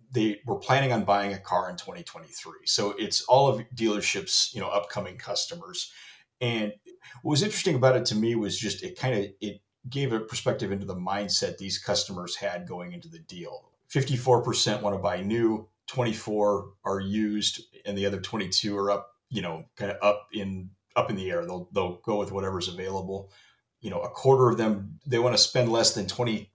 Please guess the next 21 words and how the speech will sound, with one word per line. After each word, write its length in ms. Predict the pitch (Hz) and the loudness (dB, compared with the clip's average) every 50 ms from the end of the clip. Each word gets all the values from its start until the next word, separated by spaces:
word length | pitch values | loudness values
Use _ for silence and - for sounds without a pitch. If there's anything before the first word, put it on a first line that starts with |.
| _ - | _ -6
twenty 240 | - 160 156 139 117 | 2 2 2 2 2
thousand 460 | - 139 123 127 120 117 110 98 90 | 4 6 8 8 8 6 2 -4 2
dollars. 680 | 98 113 113 117 120 120 120 117 113 - - - - - - | 4 6 8 10 8 8 6 4 0 -4 -6 -8 -12 -12 -4
About 240 | 101 104 101 - - | 2 2 2 2 2
half 460 | - - 117 117 120 120 113 - 110 | -2 0 4 8 8 8 8 6 0
wanna 140 | 107 107 98 | -2 2 2
spend 320 | - - - 110 104 104 | 0 2 2 -2 -2 0
less 260 | 107 104 101 - - | 0 0 0 0 -2
than 180 | - 92 92 95 | -4 -10 -8 -2
thirty 300 | 143 151 156 151 139 127 | 2 2 2 2 2 -2
thousand, 640 | 123 - 127 123 123 127 107 117 120 120 117 113 - | 0 0 2 2 4 4 2 2 0 -2 -4 -4 -4
and 240 | 107 101 98 - - - _ _ _ - | -4 -4 -4 -6 -10 -20 _ _ _ -2
two-thirds 600 | - 160 151 127 120 - 131 120 120 113 - 113 | 0 2 2 2 2 4 4 6 6 4 2 -2
wanna 200 | 104 104 107 101 | -4 -2 -2 -2
spend 280 | - - 107 101 101 | -2 2 2 0 2
less 240 | 98 - - - - | 2 0 0 0 -2
than 140 | 98 95 87 | -2 -10 -10
forty 360 | - - 151 151 139 104 95 | -8 0 2 4 4 4 2
thousand. 520 | 95 - - - - - - - - - | -2 -4 -4 -6 -4 -6 -8 -10 -10 -6
So 140 | - - 110 113 | -6 -2 4 10
that 220 | 143 139 - | 10 10 10